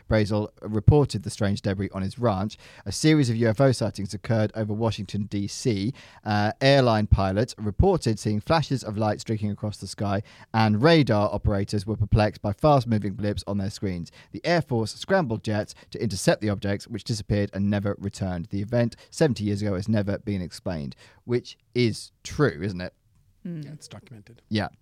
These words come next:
Speaker 1: Um, so, and a lot of people did see these. It wasn't like one guy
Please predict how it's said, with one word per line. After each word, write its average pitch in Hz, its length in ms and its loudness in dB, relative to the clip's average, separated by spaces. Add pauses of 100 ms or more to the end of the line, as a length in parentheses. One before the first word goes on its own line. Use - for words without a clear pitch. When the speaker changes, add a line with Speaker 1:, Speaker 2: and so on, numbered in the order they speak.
(400)
Speaker 1:
Um, 104 420 -2
so, 120 260 0 (100)
and 123 120 2
a 127 60 4
lot 147 140 6
of 110 80 -2
people 113 260 -4
did 101 260 -2
see 101 240 -4
these. 90 240 -10
It 101 80 -10
wasn't 101 240 -8
like 101 140 -6
one 98 360 -4
guy 92 420 -4